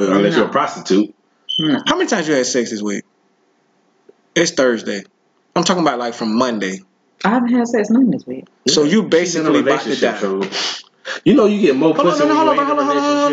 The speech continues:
Speaker 1: relationship.
Speaker 3: hold on. So you're basically about to die.
Speaker 1: Or dick.
Speaker 3: So you're not a nympho, but
Speaker 2: I,
Speaker 3: you're
Speaker 2: no,
Speaker 3: sitting
Speaker 2: I
Speaker 3: here
Speaker 2: didn't s-, I said,
Speaker 3: craving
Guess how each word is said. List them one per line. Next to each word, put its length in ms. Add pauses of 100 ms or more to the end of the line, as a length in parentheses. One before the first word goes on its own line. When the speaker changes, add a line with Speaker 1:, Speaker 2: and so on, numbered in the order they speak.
(100)
Speaker 1:
relationship. 160
Speaker 3:
hold 60
on. 60
So 120
you're 180
basically 440
about 200
to 60
die. 260 (1300)
Speaker 1:
Or 160
dick. 300 (480)
Speaker 3:
So 160
you're 280
not 480 (160)
a 100
nympho, 680 (280)
but 180
Speaker 2:
I, 160
Speaker 3:
you're 100
Speaker 2:
no, 60
Speaker 3:
sitting 420
Speaker 2:
I 80
Speaker 3:
here 220
Speaker 2:
didn't 220
s-, 100
I 220
said, 100
Speaker 3:
craving 240